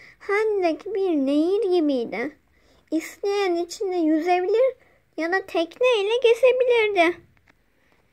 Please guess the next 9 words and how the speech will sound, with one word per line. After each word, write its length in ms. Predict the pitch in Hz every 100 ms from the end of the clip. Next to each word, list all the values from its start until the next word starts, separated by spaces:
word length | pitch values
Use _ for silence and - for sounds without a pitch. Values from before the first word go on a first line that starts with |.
| _ _ _ _
Ardından 840 | 349 403 466 392 311 269 262 269 - _ _ _ _ _
Kaan 460 | - 494 415 330 392 - _ _ _ _ -
birkaç 520 | 392 494 494 480 523
kova 500 | - 392 302 302 208 494 - _ _ _ _
kum 320 | - 453 339
boşalttı. 800 | 277 - 233 165 - - - 302 - _ _ _ _ _ _ -
Kalenin 680 | - 294 294 311 359 392 - _ _ _ _
çevresine 800 | - 302 294 285 277 - 254 240
kuleler, 1120 | - - 269 262 254 247 247 294 453 -